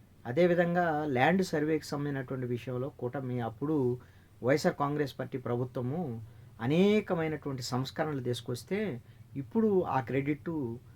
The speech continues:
కూటమి ప్రభుత్వం తీసుకుంటుందని చాలా విషయాలు మాట్లాడాడు.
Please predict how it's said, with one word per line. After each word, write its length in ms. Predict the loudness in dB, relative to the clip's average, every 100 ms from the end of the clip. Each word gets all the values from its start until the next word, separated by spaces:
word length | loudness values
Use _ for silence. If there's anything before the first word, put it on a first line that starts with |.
| -20 -8
కూటమి 320 | -6 -2 -4
ప్రభుత్వం 420 | -4 -4 -4 -6 -4
తీసుకుంటుందని 880 | -4 -6 -8 -8 -8 -8 -8 -10 -14 -18 -20 -8
చాలా 160 | -2 0
విషయాలు 340 | 0 -2 -8
మాట్లాడాడు. 640 | -6 -8 -10 -14 -16 -18